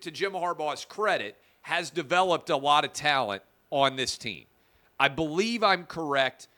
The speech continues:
that in terms of four and five-star talent, Michigan had the fourteenth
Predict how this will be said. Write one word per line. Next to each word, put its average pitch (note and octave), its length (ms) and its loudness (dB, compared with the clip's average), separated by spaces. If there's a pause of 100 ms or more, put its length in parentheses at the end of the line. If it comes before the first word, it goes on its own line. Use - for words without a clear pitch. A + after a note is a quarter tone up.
(180)
that C#3 140 4
in C#3+ 140 -2
terms F3+ 520 -6
of C#3+ 120 -2 (100)
four F3+ 360 4
and D3 160 -8
five-star D#3 640 0
talent, B2+ 520 -4 (340)
Michigan E3+ 540 -6
had C3+ 480 -4 (260)
the C3 100 -8 (180)
fourteenth F#3 840 -4